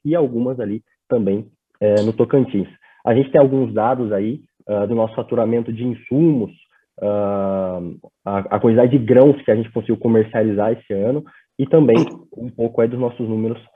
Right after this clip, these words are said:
ah, no biodiesel também. Ah, então, a Fiagril tem aí essa atuação no mercado, né? E o que a gente pode falar um pouquinho aqui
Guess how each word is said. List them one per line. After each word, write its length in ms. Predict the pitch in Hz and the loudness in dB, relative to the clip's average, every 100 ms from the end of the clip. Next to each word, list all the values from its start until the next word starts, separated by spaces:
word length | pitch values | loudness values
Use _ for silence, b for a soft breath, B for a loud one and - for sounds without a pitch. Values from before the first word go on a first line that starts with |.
| _ _ _ | _ _ _
ah, 560 | 104 107 104 104 104 104 - | -6 -2 -2 0 0 -2 -2
no 160 | 117 113 | 0 4
biodiesel 600 | 123 135 107 120 123 123 | 6 4 2 -2 -2 -4
também. 420 | 120 135 104 92 90 _ b b b b | -2 -2 -2 -6 -10 _ b b b b
Ah, 200 | 98 101 | -6 -2
então, 420 | 127 147 156 190 - - | -2 -2 -4 -4 -12 -8
a 140 | 156 | -8
Fiagril 520 | 156 185 139 127 139 - _ _ | -2 -2 0 0 -2 -8 _ _
tem 160 | 135 139 | 0 2
aí 120 | 131 | 2
essa 180 | 131 127 | 0 -4
atuação 320 | - 120 123 | -8 -6 -6
no 80 | 120 | -4
mercado, 560 | 110 101 123 156 151 | -4 -4 -6 -4 -4
né? 160 | 131 170 b b _ - | -6 -8 b b _ -8
E 680 | 104 104 107 104 104 104 | -4 -2 -2 -2 -2 -2
o 60 | 104 | 0
que 100 | 135 | 0
a 40 | |
gente 140 | 131 131 | 0 -2
pode 200 | 139 - | -4 -4
falar 220 | 147 135 | -2 0
um 80 | 135 | -2
pouquinho 360 | 139 - 131 | -4 -8 -6
aqui 320 | 131 - 139 | -6 -6 -10